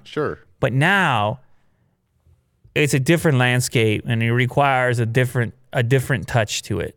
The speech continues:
Speaker 2: But you see, these are, they are real people, you know? They're actors, they're real people. They're looking for their next gig, man.
Speaker 1: Yeah.
Speaker 2: So
Speaker 1: do what you gotta do.
Speaker 2: Speaking of looking for your next gig, here's my next gig, talking about our sponsor, our wonderful sponsor,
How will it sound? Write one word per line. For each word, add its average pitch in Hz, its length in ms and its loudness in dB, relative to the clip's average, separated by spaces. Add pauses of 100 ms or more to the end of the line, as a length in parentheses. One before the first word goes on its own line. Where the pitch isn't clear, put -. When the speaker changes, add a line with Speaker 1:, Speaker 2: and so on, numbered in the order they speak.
(300)
Speaker 2:
But 135 100 2
you 131 60 2
see, 147 140 0
these 190 220 -2
are, 220 140 2
they 208 180 0
are 226 140 2
real 208 200 2
people, 202 340 -4
you 107 80 -2
know? 120 240 -2
They're - 200 -2
actors, 160 480 -2
they're 120 100 0
real 139 180 2
people. 139 440 -4
They're 139 120 -2
looking 175 240 -4
for 180 120 -8
their 175 100 -2
next 175 240 -4
gig, - 300 -6
man. 135 220 -12
Speaker 1:
Yeah. 156 200 -10 (500)
Speaker 2:
So - 380 -8 (180)
Speaker 1:
do 113 140 -10
what 113 160 -14
you 110 80 -14
gotta 104 180 -8
do. 92 200 -12 (760)
Speaker 2:
Speaking 269 380 0
of 202 100 4
looking 175 400 4
for 202 140 0
your 165 80 2
next 180 320 0
gig, 170 560 2
here's 196 260 2
my 185 220 4
next 123 320 0
gig, 139 240 2
talking 165 280 2
about 180 200 4
our 180 100 4
sponsor, 190 520 0
our 147 120 4
wonderful 151 480 2
sponsor, 120 640 -2